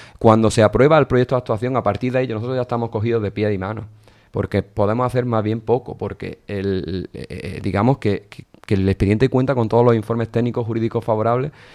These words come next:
eh, y el ayuntamiento, pues, eh, en este caso el alcalde, poco puede hacer,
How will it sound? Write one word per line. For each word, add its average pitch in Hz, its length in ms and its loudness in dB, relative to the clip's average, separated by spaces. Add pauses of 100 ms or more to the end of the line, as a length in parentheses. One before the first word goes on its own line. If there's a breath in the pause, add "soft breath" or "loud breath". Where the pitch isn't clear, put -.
(360 loud breath)
eh, 101 340 4
y 104 140 2
el 101 100 4
ayuntamiento, 98 800 0 (400 loud breath)
pues, 104 380 4
eh, - 200 -8
en 95 280 -2
este 98 200 0
caso 123 200 2
el 117 60 6
alcalde, 127 440 6
poco 120 320 2
puede 123 160 4
hacer, 127 320 2